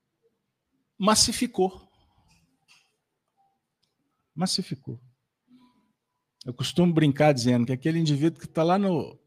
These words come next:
lá no cantinho do mundo, lá no alto do morro, ele não tá tendo um tempo pra <laughs> fazer muita coisa e a cabeça dele tá a mil.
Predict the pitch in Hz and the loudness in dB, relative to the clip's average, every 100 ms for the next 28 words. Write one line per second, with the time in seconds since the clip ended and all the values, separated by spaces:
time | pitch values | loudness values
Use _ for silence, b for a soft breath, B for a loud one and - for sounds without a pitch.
0 | _ _ 131 190 214 208 170 - 165 151 | _ _ 0 2 2 0 0 0 -2 0
1 | 131 135 185 151 120 185 208 180 160 175 | 0 0 -2 -2 -2 -2 0 0 0 -2
2 | 160 139 147 185 147 - - - _ _ | -4 -4 -2 -2 -2 -10 -20 -20 _ _
3 | _ _ _ _ _ _ _ _ _ _ | _ _ _ _ _ _ _ _ _ _
4 | _ - 165 185 180 151 - 156 156 135 | _ -6 -4 -2 -2 -2 0 0 0 -2
5 | - 135 143 143 - 113 - 135 120 135 | 0 2 2 -4 -6 -4 0 0 0 0
6 | 123 117 113 101 - 151 208 202 190 196 | 0 -2 -6 -10 -6 -4 -4 -4 -8 -14
7 | _ _ B B B B B B B _ | _ _ B B B B B B B _
8 | 135 151 156 147 135 143 147 120 147 151 | -4 -4 0 -2 0 -2 -4 -4 -4 -2
9 | 190 190 160 151 165 165 | -2 -2 -2 -4 -6 -10